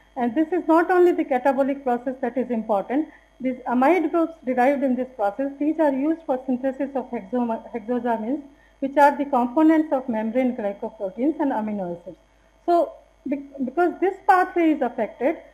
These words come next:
so this may affect the mucosal membrane, uh, integrity. And glutamine is not only, uh, uh, uh, rela-, uh, involved in this,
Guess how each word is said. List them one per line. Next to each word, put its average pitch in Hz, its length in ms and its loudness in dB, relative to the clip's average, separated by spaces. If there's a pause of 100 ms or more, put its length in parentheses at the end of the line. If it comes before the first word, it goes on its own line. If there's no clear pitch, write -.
(200)
so 320 140 4
this 359 220 2 (100)
may 381 180 4
affect 277 380 2
the 277 60 0
mucosal 277 680 2
membrane, 233 540 0 (280)
uh, 220 220 -2
integrity. 233 580 -4 (600)
And 339 280 4 (260)
glutamine 381 580 2
is 349 180 -2
not 339 240 4
only, 349 440 4 (320)
uh, 240 40 -10
uh, 226 300 0 (720)
uh, 240 40 -2
rela-, 254 420 4
uh, 240 580 0
involved 320 400 6
in 320 160 6
this, 285 220 2